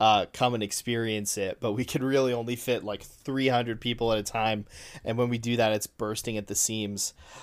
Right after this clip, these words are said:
Um, yeah, I don't know. I, I feel like, uh,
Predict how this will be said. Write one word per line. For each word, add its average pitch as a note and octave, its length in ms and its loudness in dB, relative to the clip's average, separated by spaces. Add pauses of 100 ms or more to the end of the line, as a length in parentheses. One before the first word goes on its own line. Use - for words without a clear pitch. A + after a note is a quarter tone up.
(180)
Um, B2 560 6 (1600)
yeah, C4+ 360 12
I B3 160 12
don't C#4 200 10
know. F3 500 12
I, F3 320 12
I F3+ 160 10
feel A#3 260 4
like, G3+ 340 10
uh, D#3+ 480 12